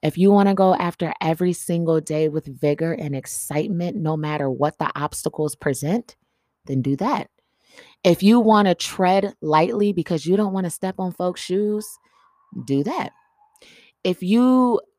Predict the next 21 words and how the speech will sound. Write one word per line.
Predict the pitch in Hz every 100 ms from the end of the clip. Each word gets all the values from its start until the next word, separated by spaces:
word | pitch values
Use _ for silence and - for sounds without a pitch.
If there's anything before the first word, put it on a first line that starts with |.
| _ _ _ _
prefer | - 202 254 302
to | 269
play | - 240 240
it | 165
safe, | - - 294 180 139 _ _ _ _ _ _ _ _ _ _ -
do | 185
that. | 202 196 -
But | 165 156 - _ _ _ _ _ _ _ _ _ _
the | 190
choice | - 339 339 -
is | 190
yours, | 160 185 185 143 - - -
and | - 180
your | 175 170
reasons | 185 214 196 202 185
no | 185 185
longer | 170 165 170 175 170
can | 160 180 165
define | 160 151 - 151 156 151
your | 143
future. | 139 - 147 147 - -